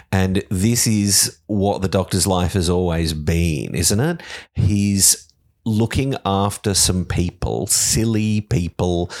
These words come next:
who are wandering around living their lives,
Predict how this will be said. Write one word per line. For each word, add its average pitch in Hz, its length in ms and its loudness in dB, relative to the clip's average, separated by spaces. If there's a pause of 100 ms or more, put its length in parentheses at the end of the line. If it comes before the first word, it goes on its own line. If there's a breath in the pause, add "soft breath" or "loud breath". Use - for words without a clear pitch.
(220 loud breath)
who 92 300 2
are 85 560 2
wandering 101 480 0
around 82 420 0
living 90 320 0
their 82 220 0
lives, 92 880 0